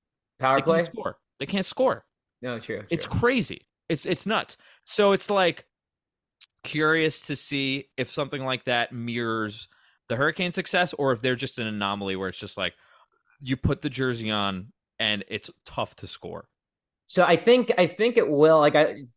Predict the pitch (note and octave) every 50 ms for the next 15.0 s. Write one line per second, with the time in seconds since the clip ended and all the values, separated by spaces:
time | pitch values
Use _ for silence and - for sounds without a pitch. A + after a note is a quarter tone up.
0 | _ _ - E3+ F3+ - - - F3 F3 E3+ E3 - F3+ E3+ E3 - - - -
1 | E3+ D3+ - C3 C3 C#3 C#3 B2+ C3+ B2 G2+ A#2+ A#2+ B2+ C3 B2+ - C3+ B2 B2
2 | - - B2+ A#2+ A#2+ A#2 A#2 - C3 A#2+ G#2 G2 G#2+ A#2+ A#2 G#2 - A#2+ A2+ A2+
3 | A2 A2 A2 G2+ - A#2 A2 A2+ G#2+ - - - B2 A#2 A2+ A2 G#2 G2 - -
4 | G#2+ A2 A2 - - A#2+ G#2 G2+ G#2+ G#2+ - - A#2+ G2+ - B2 - - C#3 -
5 | - A#2 - - C#3 C#3 - - C#3 C3+ C3+ A2+ B2+ C3 B2 A#2+ A#2+ - - -
6 | _ _ _ - - - - _ _ - - C#3 C3+ B2 G#2 C3 C3 C#3 C#3+ D3
7 | C3+ - - _ _ - - D3+ D3 - G3+ F#3+ - F3 E3 - G3 E3+ - _
8 | - - - F3 D#3+ C#3+ C3 B2+ B2+ B2+ A2 C3 C3+ - - A#2+ C3 B2 B2 A#2+
9 | A#2+ - - A#2 A#2 B2 A#2 G#2+ - - _ _ - - C3+ B2+ B2+ B2 - -
10 | C3 A#2+ B2 A#2 - - - B2+ B2 B2+ B2 A#2 A2 A2 A2+ G#2 - - A#2 -
11 | C3+ A#2+ B2+ B2+ B2 A#2+ A#2 A#2 A2+ A2 A2+ B2+ B2+ B2 A#2 - B2+ A#2 A2 -
12 | - B2 A2+ A2 A2 - - A#2 A#2+ A2 G#2+ A#2+ A#2 A2 G#2+ G#2 A2+ A2+ A2+ G#2
13 | - A#2 A2 A2 G#2 G#2+ F#2+ - - - - - - - - - - A#2+ A#2 A2+
14 | A#2 A#2+ - - C3+ B2+ - C#3 A#2+ G2+ G#2+ A2+ C3 B2 A#2+ - C3+ C3+ A#2